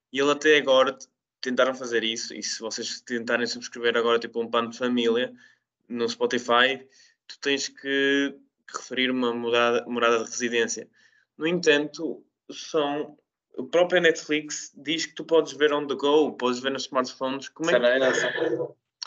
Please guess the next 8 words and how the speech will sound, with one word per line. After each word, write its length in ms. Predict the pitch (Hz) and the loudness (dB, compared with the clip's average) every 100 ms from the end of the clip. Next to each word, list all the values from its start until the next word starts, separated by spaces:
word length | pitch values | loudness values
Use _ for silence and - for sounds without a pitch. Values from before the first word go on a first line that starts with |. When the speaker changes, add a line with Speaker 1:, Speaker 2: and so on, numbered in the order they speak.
| - _ - | -18 _ -10
Speaker 1:
Ou 60 | |
seja, 380 | 151 160 143 151 - | 2 4 6 4 4
eles 300 | 170 185 180 | 4 4 2
não, 260 | 202 - - | 0 0 0
eles, 320 | 180 180 - _ | 0 0 -6 _
eles 120 | 180 | -4
têm, 380 | 180 180 170 214 214 | 2 2 2 -2 -2
eles, 280 | 160 - | -2 -2